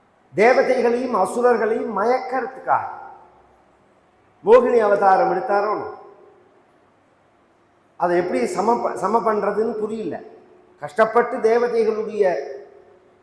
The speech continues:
ஒரு பிரார்த்தனைக்காக சம்பாதிக்கப்பட்டதான ஒரு அமிர்தத்தை அசுரர்கள் எடுத்துன்னு போயிட்டார்கள். பலன் அடைஞ்ச உடனே அமிர்தத்தை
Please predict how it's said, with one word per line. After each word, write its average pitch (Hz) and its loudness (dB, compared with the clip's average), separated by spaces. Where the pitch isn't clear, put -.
ஒரு 226 6
பிரார்த்தனைக்காக 226 4
சம்பாதிக்கப்பட்டதான 208 -2
ஒரு 156 -2
அமிர்தத்தை 220 -6
அசுரர்கள் 220 -4
எடுத்துன்னு 208 -10
போயிட்டார்கள். 147 -8
பலன் 208 0
அடைஞ்ச 180 -2
உடனே 226 -4
அமிர்தத்தை 208 -4